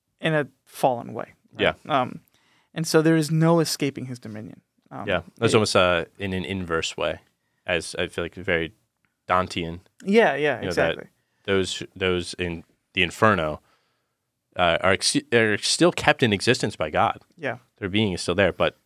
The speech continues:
Speaker 2: it's literally flipped.
Speaker 1: Yeah, exactly. And that's what, um, Augustine says that, you know, Satan, what he ho-, hates most about, um, what he hates most about himself is that he was made in,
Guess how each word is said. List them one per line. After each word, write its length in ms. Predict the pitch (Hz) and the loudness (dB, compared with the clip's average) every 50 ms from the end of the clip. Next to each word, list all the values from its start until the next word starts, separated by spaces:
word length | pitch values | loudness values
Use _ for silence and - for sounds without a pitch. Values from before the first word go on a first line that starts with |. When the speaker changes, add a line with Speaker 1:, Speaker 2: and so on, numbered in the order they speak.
| _ _ _ | _ _ _
Speaker 2:
it's 220 | 95 - - - | -16 -14 -8 -4
literally 440 | 101 92 87 87 82 82 78 76 73 _ _ _ _ _ _ | 0 0 2 2 0 -2 -4 -6 -10 _ _ _ _ _ _
flipped. 560 | _ - - - 85 76 - - - - _ _ - | _ -20 -12 -10 -8 -8 -8 -10 -16 -20 _ _ -6
Speaker 1:
Yeah, 180 | 180 165 151 135 | -4 -2 -2 -2
exactly. 400 | 139 127 131 127 120 - - 160 - - - | -2 -4 -8 -10 -10 -12 -16 -18 -18 -4 0
And 140 | 185 190 | 2 4
that's 200 | 190 190 180 - - | 4 4 2 0 -2
what, 160 | 160 - - | 0 2 4
um, 300 | 147 147 131 127 127 - - | 4 4 2 0 -2 -6 -6
Augustine 400 | 175 - - 151 143 - - 143 | -4 -2 -2 -2 -2 -4 -6 -6
says 240 | - - 139 127 - | -4 -4 -6 -4 -4
that, 160 | 127 123 - - | -6 -6 -6 -10
you 120 | - - 117 | -16 -18 -14
know, 180 | 117 120 85 - - - - | -14 -12 -12 -12 -14 -18 -20
Satan, 380 | - - - - 151 143 143 143 | -20 -14 -8 -8 -6 -6 -4 -4
what 120 | 139 139 | -4 -4
he 60 | 143 143 | -6 -8
ho-, 280 | - - - 147 - _ _ _ - | -8 -10 -10 -10 -10 _ _ _ -8
hates 360 | - - 165 160 - - - | -2 -2 -2 0 -2 -6 -6
most 280 | 147 156 147 147 - - | -4 -2 -2 -2 -4 -6
about, 320 | 135 131 131 127 127 - _ _ _ _ _ _ _ _ _ _ _ _ _ - | -2 0 0 0 0 -2 _ _ _ _ _ _ _ _ _ _ _ _ _ -4
um, 400 | - 139 131 123 117 113 - - _ _ _ _ _ _ _ _ _ _ _ _ _ _ _ _ _ _ _ - | 0 0 0 0 0 -4 -8 -12 _ _ _ _ _ _ _ _ _ _ _ _ _ _ _ _ _ _ _ -2
what 120 | 180 170 | 0 2
he 60 | 170 | 2
hates 300 | 156 175 196 190 - - | 2 2 0 0 -2 -2
most 240 | 180 165 165 165 - | -2 -2 -2 -2 -2
about 220 | 147 151 139 139 | 0 0 0 0
himself 760 | 147 151 127 - - - - - 147 143 135 123 123 - - - | -2 -6 -10 -10 -10 -6 -2 0 2 2 2 0 -4 -8 -10 -10
is 200 | - 135 135 - | -8 -8 -6 -4
that 180 | 135 127 127 | -4 -4 -4
he 160 | - - 151 | -6 -10 -10
was 240 | 139 131 135 127 - | -8 -8 -8 -8 -6
made 220 | 147 131 127 127 127 | -4 -4 -4 -4 -4
in, 240 | 120 123 123 131 | -6 -8 -10 -12